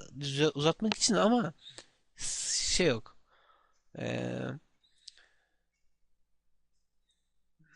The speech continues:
ne diyeyim? Hmm, sıkıntı, sıkıcılık yok. Hiç sıkılmıyorsun, izliyorsun. Ve bu adam tabii etkileyici bir dil anlatıyor. Benim size söylemem biraz garip gelebilir.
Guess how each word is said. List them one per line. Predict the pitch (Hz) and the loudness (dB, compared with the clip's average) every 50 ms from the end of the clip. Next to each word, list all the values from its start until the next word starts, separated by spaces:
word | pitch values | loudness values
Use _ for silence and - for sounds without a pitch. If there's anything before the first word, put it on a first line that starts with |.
| - - | -14 -10
ne | 156 135 - 135 135 139 143 143 135 | -8 -8 -6 -6 -4 -4 -2 -2 -4
diyeyim? | 123 135 156 175 185 - _ | -4 -4 -4 -6 -6 -10 _
Hmm, | - 123 131 120 123 127 127 123 113 110 | -18 -16 -12 -10 -10 -8 -10 -10 -10 -8
sıkıntı, | - - - - - - 165 165 151 170 156 147 | -4 -2 -2 -2 2 0 0 2 0 0 0 0
sıkıcılık | - - - - - 160 147 156 175 180 - - | 0 -2 0 0 0 2 2 2 2 2 0 -2
yok. | - 113 117 - - - - - _ _ _ _ _ _ _ _ _ _ _ _ _ _ _ _ _ _ _ | -8 -10 -10 -10 -16 -20 -20 -20 _ _ _ _ _ _ _ _ _ _ _ _ _ _ _ _ _ _ _
Hiç | 208 196 | -2 0
sıkılmıyorsun, | - - 160 - - 180 165 143 120 117 - - - | 0 -2 -2 0 2 2 4 4 2 0 -2 -4 -4
izliyorsun. | 151 147 139 127 117 113 - - 175 196 - _ - _ _ _ _ _ _ _ _ - | -4 -4 -4 -4 -6 -6 -6 -8 -8 -8 -10 _ -20 _ _ _ _ _ _ _ _ -4
Ve | 160 160 | -2 -2
bu | 147 143 127 | -2 -4 -6
adam | 147 131 156 170 170 160 | -4 0 2 2 2 2
tabii | - - 170 139 139 | 2 2 2 4 4
etkileyici | 151 - - - - 165 156 156 170 160 | 2 2 0 -2 -4 -2 0 0 0 0
bir | 156 | 0
dil | 139 131 127 120 | 0 2 2 4
anlatıyor. | 117 113 113 - - 135 143 143 135 | 2 2 0 -2 -2 -4 -2 -2 -4
Benim | 127 127 131 135 135 131 131 | -4 -2 0 0 0 0 -2
size | - - 131 131 127 | -4 -6 -6 -6 -4
söylemem | - - 131 127 127 127 123 | -2 -2 -2 0 0 -2 -2
biraz | 123 131 123 120 117 | -2 -2 -4 -4 -4
garip | - 127 127 - - | -4 -6 -6 -6 -8
gelebilir. | - 123 120 117 127 139 151 170 - - | -10 -10 -10 -8 -8 -8 -8 -8 -10 -12